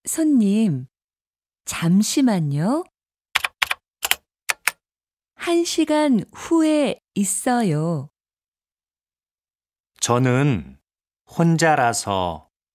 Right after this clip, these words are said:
Speaker 2: 서서 가도 괜찮은데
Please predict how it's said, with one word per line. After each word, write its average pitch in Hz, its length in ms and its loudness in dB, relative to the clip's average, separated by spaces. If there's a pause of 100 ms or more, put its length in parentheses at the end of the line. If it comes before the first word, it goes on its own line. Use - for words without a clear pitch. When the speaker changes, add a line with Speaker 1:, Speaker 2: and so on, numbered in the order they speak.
(400)
Speaker 2:
서서 160 580 0
가도 98 720 -4
괜찮은데 92 1080 -4